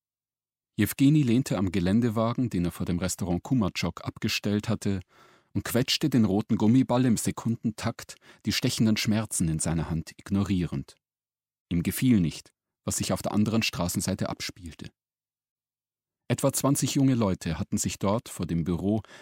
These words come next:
der Organisation für Sicherheit und Zusammenarbeit in Europa versammelt, der einzigen ausländischen Institution in diesem Land.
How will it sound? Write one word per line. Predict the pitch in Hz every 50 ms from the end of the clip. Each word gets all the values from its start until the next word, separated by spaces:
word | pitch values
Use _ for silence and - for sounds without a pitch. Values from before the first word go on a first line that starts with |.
| - - - -
der | 110 -
Organisation | 113 113 131 120 117 107 - 117 - - 127 135 147 143
für | - 110
Sicherheit | - - 143 - - 131 113 120 - -
und | 101 -
Zusammenarbeit | - 104 90 - 98 107 123 120 95 92 95 - 98 95 -
in | 85 80
Europa | - - 87 87 90 101 - - 117 104
versammelt, | - 104 101 - - 98 101 101 98 - - _ _ _ _ _ _ _ _ _ -
der | 117 -
einzigen | - 139 143 - - - - - 90 82
ausländischen | - 76 90 95 - - 101 98 92 95 - - 104 90
Institution | - 101 - - - - - 120 110 - - - 123 104 98 90
in | 82 78 73
diesem | - 82 - - 80
Land. | 80 78 76 76 73 _ _